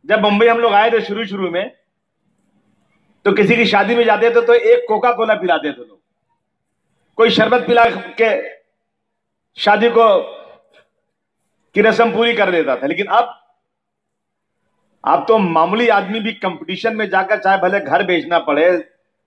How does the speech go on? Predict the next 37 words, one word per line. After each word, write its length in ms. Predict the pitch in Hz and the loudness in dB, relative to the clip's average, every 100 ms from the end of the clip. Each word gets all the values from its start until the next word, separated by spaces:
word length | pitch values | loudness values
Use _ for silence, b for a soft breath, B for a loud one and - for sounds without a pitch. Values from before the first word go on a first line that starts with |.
| - | -4
कुछ 120 | 247 | -2
भी 120 | 196 240 | 0 0
करना 280 | 196 180 175 | 2 2 0
पड़े, 240 | 170 196 196 | 2 2 2
कर्ज 240 | 220 240 | 0 0
लेना 200 | 196 185 170 | 0 0 0
पड़े, 260 | 165 190 196 | 0 -2 -2
दिखावे 400 | 160 156 170 240 | -8 -4 2 2
के 140 | 233 190 | 2 0
लिए 220 | 175 180 | 0 2
ही 140 | 156 | 2
हो, 200 | 151 160 - _ _ _ _ _ _ _ _ _ | 0 0 -4 _ _ _ _ _ _ _ _ _
लेकिन 340 | 180 190 233 196 | -4 -2 -2 0
जाओ 280 | 170 185 233 - | 2 4 2 2
तो 120 | 240 196 | 0 0
इतनी 360 | 185 175 214 233 | -4 -4 -2 -4
डिश। 340 | - 233 202 | -4 -6 -4
पहले 220 | 190 208 | -2 0
तो 100 | 233 | 0
एक 220 | 226 208 202 | -2 -2 -2
ये 100 | 220 | -2
शुरू 220 | 208 208 | 0 2
हो 100 | 185 | 4
गया 180 | 170 165 | 4 2
आजकल 380 | 147 - 196 - _ _ _ _ _ _ _ _ _ _ _ _ _ _ _ _ _ _ _ _ _ | 0 -2 -6 -6 _ _ _ _ _ _ _ _ _ _ _ _ _ _ _ _ _ _ _ _ _
कि 60 | 147 | 2
जाने 260 | 165 180 202 | 2 2 2
के 80 | |
बाद 160 | 202 202 | 2 2
वो 60 | 196 | 0
पहले 220 | 180 185 | 0 0
क्या 160 | 190 | 0
शुरू 180 | 185 185 | -2 -2
करते 240 | 175 151 156 | -4 -6 -4
हैं 120 | 160 | -2
वो, 160 | 175 190 - _ _ _ _ _ _ _ - | -2 -6 -8 _ _ _ _ _ _ _ -2
Starter। 540 | 208 190 226 220 196 | 0 2 2 2 0